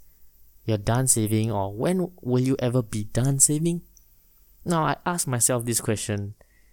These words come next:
and I, I couldn't find the answer. So I did some research, and what I found was actually quite surprising. Okay,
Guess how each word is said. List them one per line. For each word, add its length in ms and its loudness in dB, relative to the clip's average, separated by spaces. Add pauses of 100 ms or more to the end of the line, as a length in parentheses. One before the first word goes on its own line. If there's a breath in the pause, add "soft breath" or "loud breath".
(140 soft breath)
and 200 -2
I, 240 2
I 80 -2
couldn't 340 2
find 320 -2
the 80 -6
answer. 720 0 (1500 soft breath)
So 180 0
I 60 4
did 240 -2
some 280 2
research, 680 -2 (440)
and 100 0
what 160 0
I 80 0
found 480 -6 (800)
was 100 0
actually 300 0
quite 220 -2
surprising. 640 -4 (500)
Okay, 220 -6